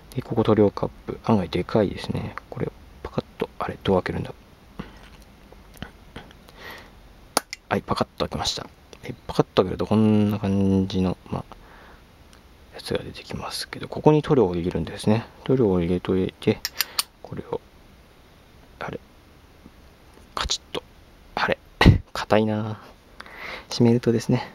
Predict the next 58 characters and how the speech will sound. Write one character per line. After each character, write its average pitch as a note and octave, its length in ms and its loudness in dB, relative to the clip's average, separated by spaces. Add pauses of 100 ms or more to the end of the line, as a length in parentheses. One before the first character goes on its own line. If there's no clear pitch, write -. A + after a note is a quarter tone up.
(160)
ま - 140 2
あ、 - 60 -14 (400)
で - 120 -4
き - 120 -6
る - 80 -14
と。 - 120 -4 (1400)
で、 A2+ 160 6
零 A2+ 140 6
点 E2+ 140 -4
三 F2 200 -4
ミ - 80 -6
リ、 - 240 -14
口 - 280 0 (120)
径 - 120 -2
で - 240 -6
す - 120 -10
ね。 A#2 200 -8 (100)
は E3+ 60 -10
い。 - 120 -14 (520)
で、 G3 120 -2
こ - 160 -18
こ - 80 -12
さ - 100 -6
っ - 100 -6
き F#2 80 0
の D#2 140 -2
エ F#2+ 120 2
ア F#2+ 40 4
ホ F#2 200 -2
ー - 40 -8
ス。 - 160 -10 (1900)
こ B2 100 2
れ A#2 60 4
で、 A#2 80 -4
こ - 160 -12
れ、 B2 60 -8
こ - 100 0
れ A2 40 2
つ - 80 -4
な A2 80 8
ぐ G2+ 60 2
や F#2+ 60 -2
つ - 100 -8
ね。 - 80 -8 (100)
こ - 120 -8
こ、 - 240 -2
こ - 120 -8
こ B2+ 120 6
で A#2 80 4
つ - 100 -2
な G#2+ 100 4
ぎ G2+ 80 2
ま F#2 180 0
す。 - 200 -12 (260)
あ - 80 -6
と、 - 80 -14
こ - 140 -8
こ、 - 200 -2